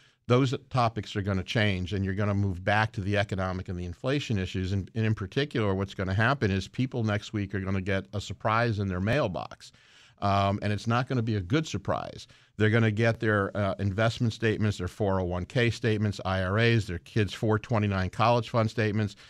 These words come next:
and they're gonna be down twenty to thirty percent in value.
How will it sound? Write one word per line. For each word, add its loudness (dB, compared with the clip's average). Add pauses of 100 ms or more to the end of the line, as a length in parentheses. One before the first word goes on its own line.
(180)
and 4
they're 6
gonna 4
be 2
down 4
twenty 2
to -2
thirty 0
percent 0
in 0
value. 2